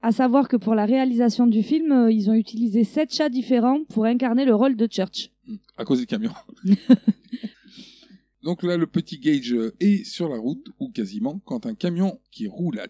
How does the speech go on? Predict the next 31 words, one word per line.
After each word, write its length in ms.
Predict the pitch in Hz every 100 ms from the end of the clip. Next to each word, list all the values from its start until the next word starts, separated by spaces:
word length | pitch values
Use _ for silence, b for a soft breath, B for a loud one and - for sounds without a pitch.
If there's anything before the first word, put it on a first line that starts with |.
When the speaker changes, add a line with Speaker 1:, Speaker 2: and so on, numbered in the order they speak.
| -
Speaker 2:
toute 220 | 294 254
berzingue 580 | 185 196 151 185 185 165
dans 120 | 131
sa 140 | - 127
direction 540 | 160 127 - 113 - _ _ -
arrive. 480 | 127 107 135 190 - _ _ -
Maman 180 | 127 160
se 140 | -
rend 180 | 120 117
compte 260 | 117 131 - -
où 160 | 180
est 40 | 147
son 160 | 131
chiard 560 | 120 - 135 131 117 104 107
et 80 |
part 220 | 107 127 113
dans 80 |
sa 200 | 107 113
direction, 560 | 101 104 101 - 139 180 _ _
et 140 | 127 127
elle 200 | 170 147
n'y 100 | 151
sera 320 | - 117 110
pas 160 | - 175
à 80 |
temps, 300 | - 113 113 -
et 100 | 135
il 60 | 135
doit 120 | 143
son 140 | 131
salut 420 | 107 101 139 208